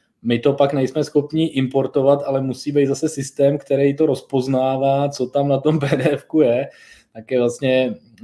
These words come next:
trošku škoda, že rovnou nejde datová věta. Oni samozřejmě jsou tu systémy a pr-, takový ty, jak bych to řekl, protokoly, který už se snažili tu datovou větu, elektronický předávání dokladů nadefinovat, ale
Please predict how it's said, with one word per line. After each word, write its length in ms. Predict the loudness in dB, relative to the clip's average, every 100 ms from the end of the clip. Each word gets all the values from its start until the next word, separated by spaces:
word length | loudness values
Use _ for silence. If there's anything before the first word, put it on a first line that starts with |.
| -6
trošku 300 | -6 -4 -6
škoda, 340 | -2 0 2
že 140 | 2
rovnou 320 | 0 0 0 0
nejde 240 | 0 0
datová 460 | -2 -2 -2 0 0
věta. 360 | -2 -2 -2
Oni 380 | 0 0 0 -2 -6
samozřejmě 480 | -6 -4 -2 -2
jsou 240 | -2 -2 -2
tu 140 | -2
systémy 800 | -4 -6 -6 -2 0 2 0 -2 -8 _ _ _ _ -8
a 220 | -4 -4
pr-, 420 | -4 -10 -8 -10 -10 -16
takový 360 | -10 -8 -4 -4
ty, 280 | 0 2 0
jak 120 | -6 -18
bych 120 | -8
to 120 | -4
řekl, 180 | -4 -4
protokoly, 540 | -8 -4 -2 2 2
který 460 | 0 -2 0 2 0 -4 -20 -20 _
už 140 | -8
se 100 | -6
snažili 440 | -2 -2 2 2 2
tu 120 | 2
datovou 360 | 0 2 0
větu, 460 | 2 0 0 0 0
elektronický 480 | 0 -2 -4 -4 -6
předávání 540 | -4 -2 0 0 0
dokladů 320 | -2 0 0 0
nadefinovat, 680 | 0 -2 0 0 2 0
ale 220 | 0 -2